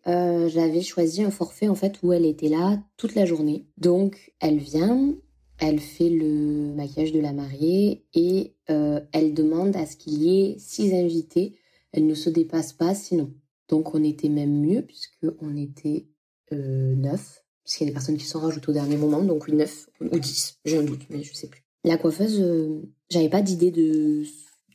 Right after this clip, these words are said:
qui, avec qui je voulais, euh, travailler. Sur Toulouse, il y en avait, je savais, j'avais regardé, euh, je, j'avais pas de, de, de coup de cœur, de waouh, euh.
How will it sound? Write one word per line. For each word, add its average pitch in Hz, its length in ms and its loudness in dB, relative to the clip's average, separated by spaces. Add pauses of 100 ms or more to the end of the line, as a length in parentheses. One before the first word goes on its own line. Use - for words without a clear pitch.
qui, 202 260 2
avec 156 220 0
qui 208 160 0
je 175 80 -2
voulais, 156 300 0
euh, 139 40 -4 (560)
travailler. 139 460 -4 (320)
Sur 247 240 2
Toulouse, 277 260 4
il 220 60 -6
y 190 40 -2
en 185 60 -2
avait, 202 380 0
je 185 100 0
savais, 170 500 0
j'avais 170 220 2
regardé, 165 840 2
euh, 156 560 -4 (580)
je, 165 220 0
j'avais 180 280 4
pas 202 160 0
de, 170 460 4
de, 165 160 4
de 165 100 2
coup 160 160 -6
de - 80 -20
cœur, 190 280 0
de 175 100 2
waouh, 185 600 2
euh. 165 220 0